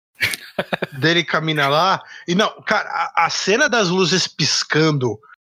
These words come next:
Speaker 1: Caralho.
Speaker 2: Puta, velho, aquilo foi muito foda.
Speaker 1: Sim.
Speaker 2: Aquilo foi muito foda. E, e, mais uma vez, que a gente não cansa de repetir, você não precisa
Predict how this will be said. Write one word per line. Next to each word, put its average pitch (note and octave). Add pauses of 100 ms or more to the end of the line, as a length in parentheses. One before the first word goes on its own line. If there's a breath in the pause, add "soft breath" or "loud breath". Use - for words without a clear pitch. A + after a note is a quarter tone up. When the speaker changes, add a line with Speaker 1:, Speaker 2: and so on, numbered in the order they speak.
(180)
Speaker 1:
Caralho. B2+
Speaker 2:
Puta, -
velho, E3+
aquilo C#4
foi G3+
muito C#3
foda. F2+ (280)
Speaker 1:
Sim. B2+ (280 loud breath)
Speaker 2:
Aquilo B3
foi G3
muito G3+
foda. F3+
E, G3+ (520)
e, F#3+
mais G#3
uma G#3
vez, D#3 (380 loud breath)
que E3+
a -
gente F3+
não G#3
cansa A3
de G#3
repetir, G3+ (240 loud breath)
você G#3
não C#4
precisa D#3